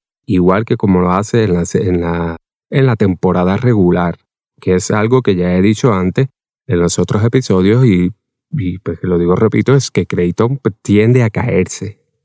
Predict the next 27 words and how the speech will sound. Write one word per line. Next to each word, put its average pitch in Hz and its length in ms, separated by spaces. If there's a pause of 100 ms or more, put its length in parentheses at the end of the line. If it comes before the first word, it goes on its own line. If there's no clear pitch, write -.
(120)
tiende 117 360
a 127 60
caerse 101 500
cuando 90 260
están 92 400 (360)
en 92 120
juegos 95 320
grandes. 87 500 (460)
Eh, 92 280
así - 180
que 120 120
los 104 140
Dodgers, 123 300
pues, 104 140
necesitan 110 640
que 107 120
Creighton 101 460 (340)
tire 113 260
los 98 120
juegos 104 300
como 92 400
siempre 98 420
domina 98 320
en 101 60
la 107 100
temporada 98 520
regular. 127 480